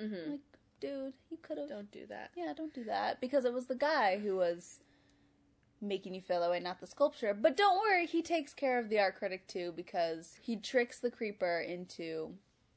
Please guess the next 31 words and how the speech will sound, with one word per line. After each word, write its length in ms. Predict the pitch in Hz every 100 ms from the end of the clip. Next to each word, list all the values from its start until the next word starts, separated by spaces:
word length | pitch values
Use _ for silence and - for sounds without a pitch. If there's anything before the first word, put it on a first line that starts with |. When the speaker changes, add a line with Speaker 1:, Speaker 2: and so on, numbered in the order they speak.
| _ _ _ _ -
Speaker 2:
killing. 480 | - 175 - 135 214 - _ _ _ - _ -
Speaker 1:
I 60 | 330
don't 160 | 508
know 100 | 359
if 160 | 254 -
trick 560 | - - 240 220 - -
so 220 | - 214
much 280 | 208 202 -
as 220 | 214 196
he 160 | - 226
casually 640 | - 226 233 240 220 208
mentions 600 | 190 190 208 202 185 185
where 280 | 190 190 190
the 180 | 196 185
art 320 | 160 185 196 -
critic 320 | 226 208 196
happens 460 | - 190 - 196 330
to 80 | -
live, 440 | 427 294 - - 302 - -
Speaker 2:
<laughs> 280 | 339 - -
Speaker 1:
and 240 | 240 220 208
next 280 | 220 -
thing 240 | - 247 233
you 100 | 214
know, 320 | 214 208 196
the 100 | 190
Creeper 480 | - - 233 214 196
is 240 | 190 180
going 460 | 180 202 208 214 220
to 160 | 240 214
his, 220 | 196